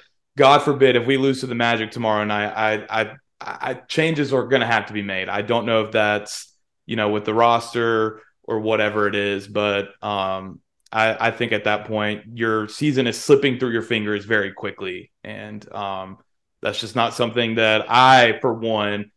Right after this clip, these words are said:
and I think a lot of Hawks fans as well, really expect it to happen this season. I thought we were gonna kinda see a, a different, um, culture, for lack of a better term there. But, you know,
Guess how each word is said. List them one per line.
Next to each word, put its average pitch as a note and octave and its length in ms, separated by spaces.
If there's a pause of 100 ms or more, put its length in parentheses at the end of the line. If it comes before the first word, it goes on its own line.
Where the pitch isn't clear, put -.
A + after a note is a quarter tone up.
(120)
and A#2 100
I A#2 100
think A#2 160
a A2 40
lot A2+ 180
of G#2 60
Hawks A2 240
fans G#2+ 240
as G#2 100
well, G#2+ 220
really G#2+ 260
expect A2+ 520
it G#2 80
to G2+ 80
happen G#2 400
this F#2+ 180
season. F#2+ 300
I F#2+ 80
thought G#2 220
we G#2 100
were G2+ 80
gonna G#2 160
kinda G2+ 240
see G2+ 240
a, G2 180 (540)
a A#2+ 80
different, G#2+ 580
um, G2 420
culture, C3+ 600 (180)
for A2 80
lack G2+ 240
of G#2+ 60
a - 20
better G2 160
term G2 300
there. F#2 440
But, G2+ 380 (520)
you G#2+ 80
know, F#2+ 340